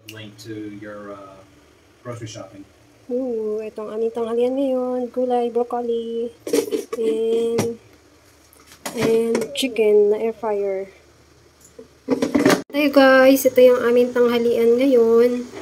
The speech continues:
Speaker 2: Broccoli na may carrot, tapos may halong giniling, ground pork, tapos minarinate ko tong chicken. Ayan, ito naman kay Kano. Medyo nasunog. In air fryer ko yan, as usual.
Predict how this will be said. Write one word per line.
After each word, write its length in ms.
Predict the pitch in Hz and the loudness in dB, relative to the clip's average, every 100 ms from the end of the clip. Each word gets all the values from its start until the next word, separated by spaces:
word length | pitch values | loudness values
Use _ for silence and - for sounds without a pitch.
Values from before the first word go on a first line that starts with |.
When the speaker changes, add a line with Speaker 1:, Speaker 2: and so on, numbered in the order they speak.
| - - - - - | -16 -14 -8 -4 6
Speaker 2:
Broccoli 760 | 254 262 262 254 247 240 240 | 6 6 4 6 6 6 8
na 120 | 240 233 | 8 8
may 120 | 226 | 6
carrot, 560 | 240 233 233 226 226 | 6 4 4 2 2
tapos 360 | 226 220 226 226 | -2 -2 -4 0
may 280 | 226 220 220 | 0 2 0
halong 840 | 220 220 220 226 247 262 269 226 | 0 2 2 4 4 4 2 2
giniling, 640 | 240 240 220 202 190 185 190 | 4 4 4 2 2 -4 0
ground 320 | 226 233 220 | 4 4 2
pork, 280 | 202 202 196 | -6 -6 -6
tapos 600 | 226 214 214 214 220 - - - - - - - | -8 -6 -6 -6 -6 -12 -16 -20 -20 -20 -20 -10
minarinate 640 | 220 220 220 226 233 233 - | 2 4 6 6 8 6 6
ko 80 | - | 4
tong 240 | 233 233 | 4 4
chicken. 560 | - 285 233 233 269 269 | -2 2 4 4 2 -2
Ayan, 360 | 226 208 202 202 | 0 0 2 0
ito 200 | - 427 | 0 2
naman 200 | 440 220 | 4 4
kay 120 | 226 403 | 0 0
Kano. 440 | - 403 403 403 - - - - - - - - | 0 0 -2 -4 -10 -20 -20 -20 -12 -4 -2 0
Medyo 200 | 214 233 | 4 4
nasunog. 680 | 226 233 220 214 202 202 - - - - - | 4 4 6 6 4 -2 -14 -16 -16 -18 -2
In 120 | 233 | 2
air 120 | 262 262 | 4 4
fryer 360 | 254 254 247 | 4 6 6
ko 120 | 247 | 6
yan, 400 | 233 208 208 220 | 6 6 2 2
as 160 | 214 - | 0 0
usual. 800 | 220 214 226 202 196 196 208 | -2 -2 -4 -6 -4 -4 -4